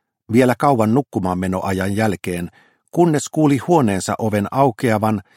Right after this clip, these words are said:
ja näki valon tulvivan sisään porrastasanteelta. Sitten hän näki varjomaisen hahmon, ja hänen isänsä raskaat askeleet kuuluivat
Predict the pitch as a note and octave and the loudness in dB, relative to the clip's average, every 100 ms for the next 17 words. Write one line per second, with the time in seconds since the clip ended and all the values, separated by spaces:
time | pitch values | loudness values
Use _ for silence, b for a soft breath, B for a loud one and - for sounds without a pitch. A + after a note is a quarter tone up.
0 | b b G#2+ A#2 - A2+ B2 A2+ G2 - | b b 0 0 0 0 2 2 -2 -6
1 | G#2+ G#2+ G2+ F#2 G2 - A#2 G#2+ G2 F#2 | -4 -2 -2 -2 -4 -4 -4 -4 -4 -4
2 | G#2 D2+ - D2 D#2 D#2+ C#2 B1+ - - | -6 -6 -10 -12 -12 -12 -12 -12 -12 -14
3 | - _ _ _ _ _ _ _ _ _ | -16 _ _ _ _ _ _ _ _ _
4 | _ - G#3+ - E3+ B2+ D3 C#3 - C3+ | _ -8 -4 -2 -2 0 0 -2 -2 0
5 | D3+ G#2+ F#2+ F#2 G#2+ F#2+ A2 G#2+ F2+ E2 | 0 0 0 -2 -4 -6 -2 -4 -4 -10
6 | D#2+ b b b - F2 G2+ G2 A#2 A2 | -12 b b b -6 -2 0 -2 -2 -2
7 | F#2+ G#2 G2 G#2 - G2 F#2+ A2+ A#2 - | -2 -2 -2 -2 -2 -4 -2 -2 -2 -2
8 | F#2+ F2+ - G2+ F#2 F2+ F#2+ | -4 -4 -6 -8 -4 -6 -8